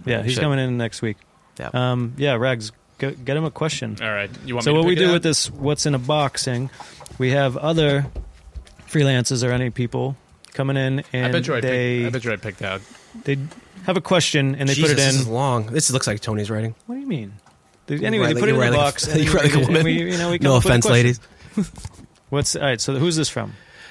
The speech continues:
Speaker 2: I don't know.
Speaker 1: What's, it says
Speaker 2: Who's
Speaker 1: it down
Speaker 2: Mario
Speaker 1: there.
Speaker 2: Menkowick-, Menkowiz?
Speaker 1: Oh, yeah.
Speaker 3: Who?
Speaker 1: So he's a dude.
Speaker 2: Uh, well, yeah.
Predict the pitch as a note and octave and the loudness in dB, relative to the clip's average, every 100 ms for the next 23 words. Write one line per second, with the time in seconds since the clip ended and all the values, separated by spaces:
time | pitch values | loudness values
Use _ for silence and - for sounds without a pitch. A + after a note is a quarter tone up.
0 | - _ - - C3 A#2 C3+ A2 - _ | -20 _ -20 -4 0 2 2 -2 -6 _
1 | _ C3 C3+ D#3+ - A3 F3 D3+ C#3+ D#3 | _ -6 -6 -4 0 2 2 2 4 4
2 | D3 B2+ B2 C3 A#2 G#2 - A2+ A2 G#2 | 4 2 0 -2 -4 -4 -4 -4 0 0
3 | G2+ F2+ - - - _ - D3 C3 A#2 | 0 -2 -4 -8 -14 _ -2 0 0 -2
4 | G#2+ _ _ A#2+ D#3+ G3+ - F3+ E3 D3 | -6 _ _ -4 -4 -6 -8 -2 0 0
5 | B2 A#2 A2 G2+ _ _ _ _ _ G#3+ | 0 -2 -4 -8 _ _ _ _ _ -6
6 | F3+ E3+ C3 F3+ E3+ | -2 2 2 2 0